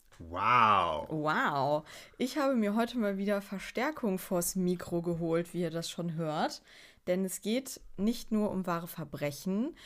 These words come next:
Speaker 2: sondern auch um Verfilmung von wahren Verbrechen. Und darum ist mein liebster Filmexperte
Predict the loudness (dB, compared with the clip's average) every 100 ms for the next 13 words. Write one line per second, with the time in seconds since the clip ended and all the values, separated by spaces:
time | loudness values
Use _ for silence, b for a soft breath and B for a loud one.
0 | B B -2 0 -2 0 -2 -2 -4 -4
1 | -2 -4 -8 -4 -2 0 -2 -4 -10 -10
2 | -8 -8 -10 -10 -10 -10 -10 -10 -6 -6
3 | -4 -6 -6 B B B -2 -2 -2 -4
4 | -4 -6 -6 -4 -4 -4 -4 -6 -6 -6
5 | -2 -2 -2 -6 -10 -12 -10 -8 -2 -2
6 | -2